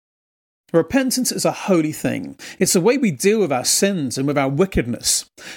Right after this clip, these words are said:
All serious communication with God begins in repentance. It's the door through which we, we come into the Christian life,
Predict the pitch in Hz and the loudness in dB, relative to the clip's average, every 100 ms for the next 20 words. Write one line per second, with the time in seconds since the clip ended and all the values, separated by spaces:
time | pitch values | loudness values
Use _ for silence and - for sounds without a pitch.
0 | - 185 262 - 240 214 - 180 165 180 | 0 2 4 2 2 0 0 0 0 2
1 | 165 - 151 135 156 147 - 127 - 165 | 0 0 -2 2 2 2 -2 -2 0 0
2 | 170 151 143 127 - - 127 - 107 92 | 2 0 0 -2 -4 -8 -6 -6 -8 -6
3 | - - _ - - - - - 170 233 | -6 -6 _ -20 -18 -8 -4 0 2 4
4 | 233 226 - 175 175 190 - 175 170 160 | 2 2 0 2 2 0 -2 0 0 0
5 | - - - 196 220 - 160 - 185 - | -4 -2 -2 0 0 0 -2 -2 -2 0
6 | 156 139 202 254 131 - | 0 0 -2 -4 -8 -14